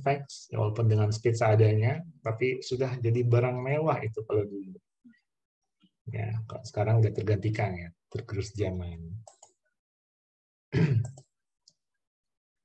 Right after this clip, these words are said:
Nah, ada lagi namanya e-reader. E-book reader, pembaca e-book.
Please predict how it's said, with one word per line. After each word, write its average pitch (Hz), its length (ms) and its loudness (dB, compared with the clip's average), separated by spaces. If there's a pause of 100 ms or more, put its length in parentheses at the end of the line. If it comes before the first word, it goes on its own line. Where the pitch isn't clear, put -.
(1000)
Nah, 113 160 4
ada 139 160 10
lagi - 80 2
namanya 175 240 4
e-reader. 180 480 8 (1040)
E-book 131 400 2
reader, 135 480 4 (240)
pembaca 113 400 -2
e-book. 110 400 -2